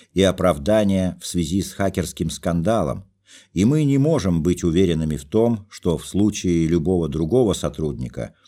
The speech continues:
он поступил бы так же, как поступил в ситуации с Уэйд. Но, основываясь на собственном опыте, я могу с уверенностью предполагать,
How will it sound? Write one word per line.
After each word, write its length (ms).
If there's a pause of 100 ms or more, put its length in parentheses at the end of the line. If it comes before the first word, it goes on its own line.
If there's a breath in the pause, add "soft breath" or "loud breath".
(320 soft breath)
он 200
поступил 580
бы 160
так 340
же, 140
как 280
поступил 680
в 80
ситуации 640
с 140
Уэйд. 460 (720 soft breath)
Но, 440
основываясь 1000
на 140
собственном 800
опыте, 580 (400 soft breath)
я 180
могу 320
с 140
уверенностью 640
предполагать, 840